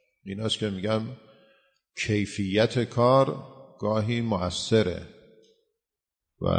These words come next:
انسان می‌تونه تو اینجا خودشو آزمایش بکنه. راجع به تکبر در مقابل متکبر و زن در مقابل مرد نامحرم توضیح بفرمایید. اینا دیگه قبلاً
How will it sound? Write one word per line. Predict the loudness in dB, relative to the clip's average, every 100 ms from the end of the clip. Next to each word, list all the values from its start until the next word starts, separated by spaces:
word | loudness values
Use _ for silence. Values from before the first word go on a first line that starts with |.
| 0 -2 -4
انسان | -4 2 4
می‌تونه | 4 2 -2
تو | -2 -4
اینجا | -6 -4 -2 -2
خودشو | -2 -4 -4 -2 -2 -2 -4 -4
آزمایش | -2 0 0 2 0 -4
بکنه. | -12 -10 -12 -14 -20 -20 _ _ _ -20 _ _ _ _ _ _ _ 2
راجع | 2 4 2
به | 4 4 4 2 0
تکبر | -2 2 0 2 2
در | 4 6 6
مقابل | 6 4 4 4 4 4
متکبر | 2 0 -4 -2 0 4 6 6 4
و | 2 2 0 -4 -10
زن | 0 6 8 8
در | 6 2
مقابل | 0 0 0 0
مرد | 0 0 -2
نامحرم | 0 0 2 0 0 2 2 2
توضیح | -2 -4 -2 2 2 0 -8
بفرمایید. | -8 -8 -8 -10 -14 -16 -20 _ -2
اینا | 0 2
دیگه | 0 -2
قبلاً | -2 -2 2 0